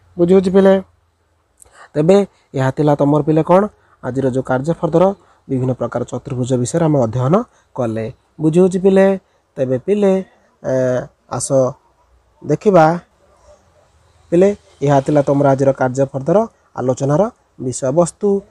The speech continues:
ଆମର ପ୍ରଶ୍ନ ଉତ୍ତର, ସମସ୍ତ ପ୍ରଶ୍ନ ଉତ୍ତର ପିଲେ ଏଇଠି ସମାପ୍ତ ହେଇଛି। ମୁଁ ଆଶା କରୁଛି ପିଲେ, ତୁମେ, ତୁମେ ସମସ୍ତେ ଭଲ ଭାବେ ବୁଝିପାରିଥିବ। ଯଦି ବୁଝି ନ ପାରିଥିବ, ତାହେଲେ ଭିଡ଼ିଓଟିକୁ ଆରମ୍ଭରୁ ଶେଷ ପର୍ଯ୍ୟନ୍ତ ଆଉ ଥରେ ଦେଖିବ। ବୁଝିହେଲା ପିଲେ?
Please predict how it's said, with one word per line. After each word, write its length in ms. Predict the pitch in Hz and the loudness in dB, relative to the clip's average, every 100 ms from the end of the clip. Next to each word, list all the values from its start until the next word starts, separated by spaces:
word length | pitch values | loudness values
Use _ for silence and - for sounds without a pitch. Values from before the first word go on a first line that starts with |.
| _ - | _ -10
ଆମର 180 | 127 135 | -4 -4
ପ୍ରଶ୍ନ 320 | 143 123 - 135 | -2 -6 -4 -4
ଉତ୍ତର, 280 | 131 139 131 143 _ _ | -2 0 -2 -4 _ _
ସମସ୍ତ 360 | 139 135 131 - | -4 -4 -4 -6
ପ୍ରଶ୍ନ 320 | - 117 139 | -8 -8 -4
ଉତ୍ତର 200 | 127 131 | -2 -2
ପିଲେ 220 | 131 135 127 | -4 -2 0
ଏଇଠି 260 | 131 139 139 - _ _ | 0 -4 -8 -10 _ _
ସମାପ୍ତ 400 | - 127 135 135 131 | -8 -2 0 0 -2
ହେଇଛି। 420 | 156 190 190 190 185 180 _ _ _ - | 2 2 2 2 2 0 _ _ _ -8
ମୁଁ 80 | 117 | -6
ଆଶା 220 | - 170 | -6 -6
କରୁଛି 320 | 165 185 185 185 | -4 -4 -4 -4
ପିଲେ, 260 | 196 208 214 - _ _ - | 2 2 2 -4 _ _ -8
ତୁମେ, 260 | 135 131 127 - _ _ _ - | -2 0 0 -6 _ _ _ -6
ତୁମେ 220 | 135 131 127 | -2 0 -2
ସମସ୍ତେ 560 | 127 143 147 - 147 139 - _ - | -2 -2 -4 -4 -4 -4 -8 _ -10
ଭଲ 160 | 123 | -2
ଭାବେ 220 | 139 135 131 | 0 2 0
ବୁଝିପାରିଥିବ। 680 | 117 123 170 190 185 190 190 | -2 -4 0 0 0 0 0
ଯଦି 240 | 160 139 123 | 0 -2 -4
ବୁଝି 260 | 123 131 | -4 -4
ନ 60 | 160 | -6
ପାରିଥିବ, 360 | 160 175 170 190 185 | -4 -6 -4 -6 -4
ତାହେଲେ 180 | 165 | -4
ଭିଡ଼ିଓଟିକୁ 500 | 131 135 143 139 139 131 | -4 -2 -2 -2 -4 -2
ଆରମ୍ଭରୁ 380 | 117 135 139 135 | -2 -4 -4 -6
ଶେଷ 220 | 131 - | -8 -14
ପର୍ଯ୍ୟନ୍ତ 360 | 131 127 135 123 | -8 -4 -2 0
ଆଉ 140 | 117 131 | -2 -4
ଥରେ 200 | 139 123 | -6 -4
ଦେଖିବ। 320 | 143 190 175 170 165 _ _ _ _ 147 | -4 -2 0 -2 -4 _ _ _ _ -10
ବୁଝିହେଲା 320 | 131 170 185 | -2 2 2
ପିଲେ? 260 | 196 196 | 4 2